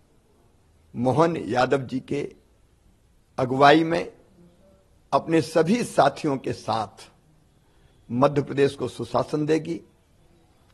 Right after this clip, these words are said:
मध्य प्रदेश को विकास की नई ऊंचाइयों पर ले जाएगी और जनता की संपूर्ण अपेक्षाओं को पूरा करेगी। मुझे यह भी विश्वास है कि संकल्प पत्र में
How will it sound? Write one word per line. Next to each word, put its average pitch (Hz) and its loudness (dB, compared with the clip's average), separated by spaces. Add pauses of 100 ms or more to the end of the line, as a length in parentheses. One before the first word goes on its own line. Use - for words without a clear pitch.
(300)
मध्य 135 2
प्रदेश 135 -2
को 131 -6
विकास 131 4
की 143 -2
नई 139 0
ऊंचाइयों 131 -2
पर 120 -4
ले 120 -4
जाएगी 151 0 (840)
और 135 4
जनता 156 2
की 190 -2
संपूर्ण 208 2
अपेक्षाओं 151 2
को 123 -10
पूरा 120 -2
करेगी। 131 0 (1040)
मुझे 113 -6
यह 139 4
भी 180 0
विश्वास 160 2
है 143 2 (1080)
कि 120 -6
संकल्प 165 2
पत्र 165 -2
में 113 -10